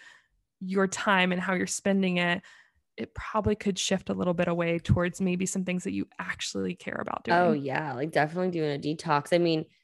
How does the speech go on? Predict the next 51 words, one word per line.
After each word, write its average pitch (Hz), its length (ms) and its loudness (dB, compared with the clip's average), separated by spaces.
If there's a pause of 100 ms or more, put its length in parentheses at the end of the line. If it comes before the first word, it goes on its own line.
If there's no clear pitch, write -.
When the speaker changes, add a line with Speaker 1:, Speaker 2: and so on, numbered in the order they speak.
(460)
Speaker 2:
like 180 260 6
you, 143 120 4
like, 143 120 0
I 147 80 4
have 160 160 2
a 156 40 -4
lot 143 180 2
of - 80 -10
balance 135 400 -2
now 139 160 2
that 135 180 4
I'm 143 200 2
grateful 147 340 -2
for, 139 220 -8
'cause 160 160 -2
it's - 160 -8
the 147 80 -2
life 135 220 0
I 135 80 0
was 151 140 -4
able - 180 -2
to, - 180 -14
I've 156 140 -4
been 139 160 0
able 131 160 -2
to 131 100 -8
create. 143 460 0 (380)
And 185 600 2 (540)
there 180 140 6
was 160 100 -2
a 160 40 0
time 160 260 -2
where 143 100 2
I 135 60 2
wasn't. 135 460 -2
There 170 100 -2
was 156 100 -4
a - 40 -6
time 151 280 -2
I 147 60 0
was 147 100 -4
waking 156 220 -6
up 139 140 -4
at 139 200 -8
four, 147 140 -2
four 151 180 -6
thirty 147 280 0
in 143 100 2
the 143 60 0
morning 143 560 0 (240)
Speaker 1:
Same. 196 600 -6